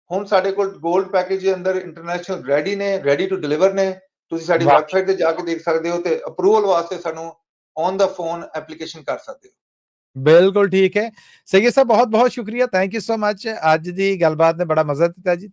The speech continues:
Speaker 2: thank you। ਅਸੀਂ ਅਗਲੇ ਹਫ਼ਤੇ ਤੁਹਾਨੂੰ ਫਿਰ ਤੰਗ ਕਰਾਂਗੇ। ਮਿਹਰਬਾਨੀ, ਤੁਸੀਂ ਕੁਛ ਵਕਤ ਕੱਢਿਆ।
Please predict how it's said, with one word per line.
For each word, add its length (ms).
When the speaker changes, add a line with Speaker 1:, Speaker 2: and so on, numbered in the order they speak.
Speaker 2:
thank 140
you। 180
ਅਸੀਂ 480
ਅਗਲੇ 200
ਹਫ਼ਤੇ 200
ਤੁਹਾਨੂੰ 220
ਫਿਰ 140
ਤੰਗ 260
ਕਰਾਂਗੇ। 380
ਮਿਹਰਬਾਨੀ, 380
ਤੁਸੀਂ 200
ਕੁਛ 200
ਵਕਤ 180
ਕੱਢਿਆ। 320